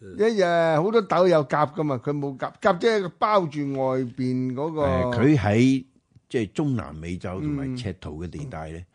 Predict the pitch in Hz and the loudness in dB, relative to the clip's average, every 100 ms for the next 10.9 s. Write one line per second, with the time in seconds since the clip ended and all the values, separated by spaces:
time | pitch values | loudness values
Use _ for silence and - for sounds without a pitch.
0 | _ _ - 107 - 78 73 - _ _ | _ _ -2 -2 -2 -10 -12 -18 _ _
1 | _ - 156 127 139 160 - 101 87 90 | _ -2 0 2 4 4 2 -4 -4 -6
2 | 82 95 113 104 90 92 82 98 87 - | -8 -6 -4 -2 -4 -4 -4 -4 -4 -6
3 | 58 87 80 80 98 90 85 104 90 87 | -8 -8 -10 -8 -6 -4 -4 -4 -4 -6
4 | 78 67 _ _ - 170 127 - _ _ | -16 -20 _ _ -4 -2 -2 -6 _ _
5 | - 110 110 135 165 - 107 156 117 95 | -6 -4 -2 0 -2 -2 2 4 4 2
6 | 160 143 131 120 120 120 85 92 90 _ | 2 2 2 0 0 -2 -4 -8 -12 _
7 | 139 139 95 85 92 90 131 92 82 87 | -10 -4 -2 -2 -4 -4 -4 -6 -10 -12
8 | _ _ - 87 78 82 107 104 104 90 | _ _ -10 -8 -10 -10 -10 -8 -10 -12
9 | - - 196 196 214 220 170 165 175 170 | -14 -6 2 6 6 4 2 4 6 4
10 | 139 151 143 170 156 139 131 90 | 2 -2 -2 -2 0 -2 -4 -18